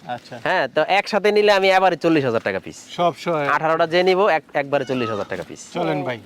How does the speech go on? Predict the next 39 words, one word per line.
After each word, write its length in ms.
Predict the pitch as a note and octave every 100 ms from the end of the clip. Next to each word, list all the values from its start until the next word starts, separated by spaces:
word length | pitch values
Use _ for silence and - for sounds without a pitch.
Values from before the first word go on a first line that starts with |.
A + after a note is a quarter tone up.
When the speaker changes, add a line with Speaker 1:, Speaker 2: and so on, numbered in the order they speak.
| B2+
Speaker 1:
দেখে 240 | C3+ A2 B2
আই, 60 | - D#4+
আপনার 180 | D#4+ B2
Speaker 2:
জি। 200 | G#2+ G2
Speaker 1:
দর্শকদেরকে। 460 | E3 C#3+ A2+ A#2 B2
ভাই, 140 | G3+
শুরুতে 280 | - G3+ G3
একটা 140 | G3 G3
ছাগল 260 | G#3 F#3+
দেখতে 220 | F#3 F3+ G3
পাচ্ছি, 180 | F#3+ A#3+
এটা 120 | G#3+
কি 140 | - F#3
জাতের? 320 | E3 D#3 C#3+ - -
Speaker 2:
এটা 100 | D#3
ভাই 100 | D#3+
বাগাতোতা। 520 | D3 D#3 D#3+ C#3 G2+ F2 - - G#3+
Speaker 1:
বাগাতোতা? 500 | D#3 E3+ F3 F3+ F3
Speaker 2:
হ্যাঁ, 220 | B2 A2 G2
বাগাতোতা। 480 | A2+ A2+ A#2+ B2+
Speaker 1:
দুধের 120 | D3 B3+
ছাগল 200 | G#3 G3+
নাকি? 240 | F#3+ D3+ C3
বাট 120 | C#3+ D#3
বড় 120 | E3+ F3
Speaker 2:
হ্যাঁ 180 | D3 D3
Speaker 1:
বড় 60 | C3
Speaker 2:
ভাই, 100 | A2+
Speaker 1:
দেখা 100 | A2+
Speaker 2:
হ্যাঁ, 120 | G#2+
Speaker 1:
যাচ্ছে। 140 | A#2+
Speaker 2:
এটা 100 | C3
খুব 120 | D#3 C#3
ভালো 200 | B2 C3+ D3
দুধ 160 | C#3 C#3+
হয়, 100 | D3
এই 80 |
যে 80 | C3+
দেখেন, 220 | B2 A2+